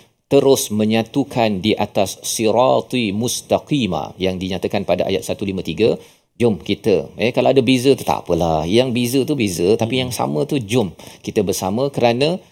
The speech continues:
Speaker 1: saya pun tak pasti masuk syurga.
Speaker 2: Betul.
Speaker 1: Kan? Jadi, kalau saya ajak, harapnya lah mungkin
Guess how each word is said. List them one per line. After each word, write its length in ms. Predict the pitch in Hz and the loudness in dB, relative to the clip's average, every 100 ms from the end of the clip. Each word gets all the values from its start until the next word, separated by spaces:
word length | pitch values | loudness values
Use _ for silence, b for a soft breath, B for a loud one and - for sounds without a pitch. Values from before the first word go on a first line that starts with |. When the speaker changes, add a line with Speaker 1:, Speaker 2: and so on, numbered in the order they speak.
| b | b
Speaker 1:
saya 320 | - 104 147 123 | -4 0 4 2
pun 160 | 113 113 | 2 -2
tak 160 | 117 | -2
pasti 240 | - 104 131 | -2 -4 -4
masuk 160 | 123 | -2
syurga. 320 | 120 160 254 233 | -2 0 -2 -2
Speaker 2:
Betul. 160 | 107 131 _ - | -6 -14 _ -2
Speaker 1:
Kan? 320 | 143 110 85 B B - | 2 2 0 B B 0
Jadi, 240 | 104 139 | 2 4
kalau 240 | 139 123 123 | 2 2 4
saya 240 | 127 104 | 2 2
ajak, 320 | 120 120 131 | 0 0 0
harapnya 640 | 113 117 - 143 123 127 120 | 0 -2 0 0 0 2 2
lah 140 | 117 107 - _ - | 2 0 -18 _ -10
mungkin 240 | 113 143 | -4 0